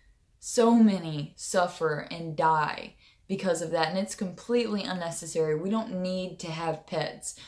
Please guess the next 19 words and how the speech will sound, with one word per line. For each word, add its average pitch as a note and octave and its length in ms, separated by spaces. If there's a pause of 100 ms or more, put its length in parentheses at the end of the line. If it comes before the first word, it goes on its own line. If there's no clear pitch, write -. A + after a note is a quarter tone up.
(140)
We A3 100
don't A3 240
need A3+ 320
to F#3+ 80
have F#3+ 240
pets G3+ 280
in F#3 200
order F#3 260
to E3+ 140
be E3+ 140
happy. G#3 500 (140)
What F3 220
we F3 120
need G3 440
to G3+ 120
do D#3+ 480 (340)
is F#3+ 280
to F#3+ 160
stop F3 760